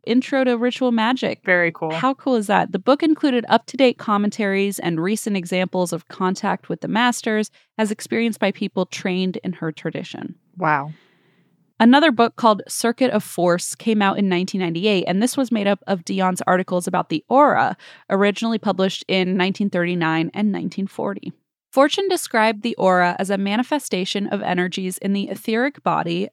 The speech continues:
Speaker 1: the physical body's magnetic field. She believed higher forces flow through this field through chakras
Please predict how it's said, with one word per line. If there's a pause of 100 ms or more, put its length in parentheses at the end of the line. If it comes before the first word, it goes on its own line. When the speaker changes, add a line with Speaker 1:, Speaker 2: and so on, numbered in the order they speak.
Speaker 1:
the
physical
body's
magnetic
field. (420)
She
believed
higher
forces
flow
through
this
field
through
chakras